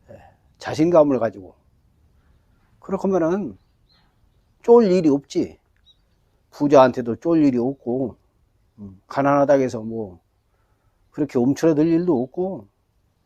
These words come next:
마음이 쫄고 가난하다고 비교하고 여러 가지 그렇게 패배 의식이 쌓이는 건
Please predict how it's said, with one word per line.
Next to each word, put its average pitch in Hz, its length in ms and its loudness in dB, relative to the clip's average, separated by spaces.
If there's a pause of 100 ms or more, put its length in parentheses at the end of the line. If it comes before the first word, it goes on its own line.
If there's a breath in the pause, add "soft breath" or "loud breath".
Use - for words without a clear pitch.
(3000)
마음이 139 560 2
쫄고 139 480 -2
가난하다고 131 760 -2
비교하고 123 680 -2
여러 123 200 0
가지 117 260 -4
그렇게 110 480 -12 (640)
패배 180 320 2
의식이 131 340 0
쌓이는 131 380 -2
건 92 220 -16